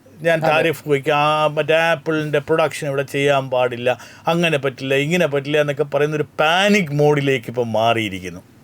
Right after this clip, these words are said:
Speaker 2: തീർച്ചയായിട്ടും.
Speaker 1: അത് ഇതിൻ്റെ ഒരു ഇമ്പാക്റ്റ് അല്ലേ?
Speaker 2: അതെ.
Speaker 1: ചൈന, ചൈന വളരെ കോഷ്യസ് ആണ്. അധികം ഒന്നും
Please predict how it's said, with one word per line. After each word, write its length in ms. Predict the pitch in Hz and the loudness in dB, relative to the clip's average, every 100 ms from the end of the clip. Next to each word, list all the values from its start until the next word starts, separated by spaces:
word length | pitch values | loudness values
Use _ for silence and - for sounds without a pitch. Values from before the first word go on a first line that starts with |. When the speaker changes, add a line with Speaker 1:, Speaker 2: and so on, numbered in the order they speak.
| - | -4
Speaker 2:
തീർച്ചയായിട്ടും. 500 | 156 143 135 101 - - - - - - - - | -4 -2 -6 -8 -14 -20 -20 -20 -20 -20 -20 -2
Speaker 1:
അത് 100 | 170 | 2
ഇതിൻ്റെ 300 | 185 170 160 | 2 2 2
ഒരു 80 | 143 | 0
ഇമ്പാക്റ്റ് 380 | 131 131 123 - | 0 -2 -2 -2
അല്ലേ? 160 | 95 87 - _ - - _ - - - - - - - | -6 -8 -14 _ -20 -20 _ -20 -20 -20 -20 -20 -20 -6
Speaker 2:
അതെ. 80 | - | 0
Speaker 1:
ചൈന, 400 | 175 220 208 110 - - | 2 2 2 -2 -6 -2
ചൈന 240 | 170 202 | 0 2
വളരെ 260 | 208 185 185 | 2 4 2
കോഷ്യസ് 800 | - 156 151 180 - - - - | 0 2 2 2 2 0 0 0
ആണ്. 320 | 160 156 160 - - - | 2 2 -2 -4 -12 -2
അധികം 240 | 151 175 | 2 4
ഒന്നും 200 | 175 160 | 4 0